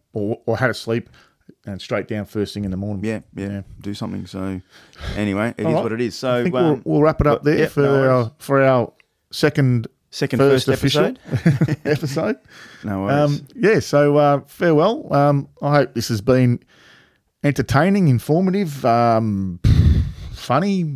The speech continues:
Speaker 1: I don't know. Um, but, um, look, you know, uh, we wanna grow this channel and we also wanna,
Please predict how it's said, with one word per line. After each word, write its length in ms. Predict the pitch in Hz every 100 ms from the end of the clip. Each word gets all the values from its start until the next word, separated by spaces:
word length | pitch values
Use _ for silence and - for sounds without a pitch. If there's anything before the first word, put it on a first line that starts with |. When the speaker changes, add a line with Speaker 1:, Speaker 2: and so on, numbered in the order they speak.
| 107
Speaker 1:
I 100 | 113
don't 100 | 127
know. 240 | 165 117 - _ _ _
Um, 380 | - 127 131 127 - -
but, 280 | 143 127 -
um, 220 | 156 160
look, 180 | 196 -
you 60 |
know, 200 | 156 180 175
uh, 160 | 170
we 160 | 165 202
wanna 220 | 208 147
grow 360 | 127 - 143 160
this 140 | 135
channel 300 | - 127 185
and 80 | 170
we 60 | 160
also 240 | 101 - 151
wanna, 300 | 147 131